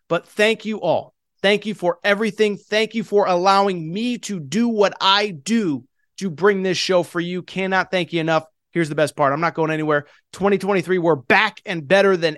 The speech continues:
ever. Um, and so that's it. Thank you for listening. Make sure you're subscribed, rate and review, all that good stuff. But I'm gonna save all that, and I'm gonna get out of here.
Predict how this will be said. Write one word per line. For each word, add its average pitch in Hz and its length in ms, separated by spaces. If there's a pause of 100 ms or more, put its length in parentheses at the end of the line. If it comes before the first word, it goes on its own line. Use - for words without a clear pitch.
ever. 214 380 (580)
Um, 151 560
and 156 160
so 165 80
that's 143 280
it. - 120 (680)
Thank 175 200
you 180 60
for 165 160
listening. 220 580
Make 151 160
sure 156 180
you're 143 40
subscribed, 190 720
rate 180 280
and 185 100
review, 165 460
all 175 280
that 160 300
good 147 220
stuff. 139 360
But 165 120
I'm 202 80
gonna 202 120
save 156 300
all 147 140
that, 143 160
and 147 100
I'm 143 60
gonna 143 100
get 127 140
out 110 160
of 117 40
here. 120 120